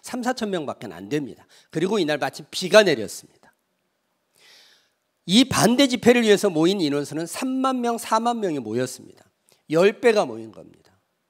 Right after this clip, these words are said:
이렇게 되고 나니까 이들이 인천 행사를 굉장히 축소했고요. 대구 행사도 축소했고요.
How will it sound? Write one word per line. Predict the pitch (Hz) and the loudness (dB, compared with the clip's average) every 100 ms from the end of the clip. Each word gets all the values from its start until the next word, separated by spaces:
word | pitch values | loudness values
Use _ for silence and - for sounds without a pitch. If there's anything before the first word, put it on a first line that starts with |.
| _ _ _ | _ _ _
이렇게 | 190 262 277 269 | -2 0 2 2
되고 | 208 196 | 4 4
나니까 | 226 170 151 208 285 - _ _ | 4 2 2 2 2 -2 _ _
이들이 | 160 170 202 247 - | -4 0 2 0 -2
인천 | 170 196 - 214 | -2 -2 0 2
행사를 | 190 185 175 185 | 0 -2 0 -2
굉장히 | 180 139 156 | -4 -6 -6
축소했고요. | - 208 262 160 - 151 226 _ - - | -8 -4 0 0 -2 -6 -6 _ -20 -12
대구 | - 170 214 | -6 0 4
행사도 | 202 175 165 170 | 4 2 -4 -4
축소했고요. | - 208 220 175 - 143 | -10 -8 -4 -4 -4 -10